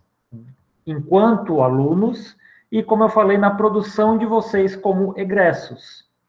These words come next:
cinco anos após a formatura, digamos, vocês defenderem o curso. E outra coisa que eu ressalto é que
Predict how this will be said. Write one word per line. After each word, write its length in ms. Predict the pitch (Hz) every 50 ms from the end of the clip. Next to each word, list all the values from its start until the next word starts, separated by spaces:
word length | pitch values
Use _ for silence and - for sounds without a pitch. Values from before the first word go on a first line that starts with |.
| _ _ _
cinco 500 | _ - - 185 185 190 185 185 190 175
anos 320 | 165 165 170 170 175 165
após 560 | 180 180 180 - 160 147 147 156 - - - - -
a 440 | 151 143 143 147 - - - - _ _ _ _
formatura, 680 | - 160 160 160 165 160 - 160 135 120 101 98 - - _ _
digamos, 580 | 127 127 127 123 131 135 135 143 139 - - _ _ _ - - _ _ _
vocês 300 | - 147 147 - 151 143
defenderem 540 | 135 156 151 - 160 151 139 123 127 139 147
o 100 | 147 147
curso. 380 | - 135 113 104 - - - - - _ _ _ _ _ _ - - - - - - _ _ -
E 60 | 185
outra 200 | 208 202 220 214
coisa 240 | 214 220 220 - -
que 60 | -
eu 80 | 202 190
ressalto 600 | 170 180 - - 175 170 180 202 214 208 - 190
é 80 | 175
que 440 | 185 185 175 170 160 - - -